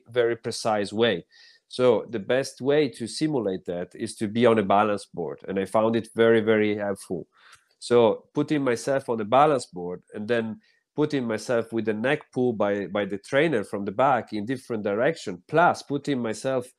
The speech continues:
in front of this reaction time board. So these lights that comes off on and I have to, to, to switch them off, hitting them. So all this together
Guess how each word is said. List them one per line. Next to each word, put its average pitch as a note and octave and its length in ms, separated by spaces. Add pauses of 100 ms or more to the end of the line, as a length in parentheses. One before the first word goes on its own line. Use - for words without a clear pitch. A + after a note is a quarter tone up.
(240)
in A2 140
front B2+ 300
of A2 140
this A2 220
reaction A2 640 (140)
time G2 320
board. F#2+ 320 (100)
So F#2+ 240
these G2+ 320
lights A2 280
that G2+ 140
comes G2+ 300
off G#2+ 300 (200)
on A#2 320
and G#2 100
I G2+ 100
have G#2 180
to, G2+ 240 (100)
to, G2 220 (260)
to A2 80
switch A2 340
them G2+ 180
off, G#2+ 260 (360)
hitting B2+ 360
them. E2+ 380 (340)
So B2+ 160
all D#3+ 280
this D3 500 (120)
together A#2 720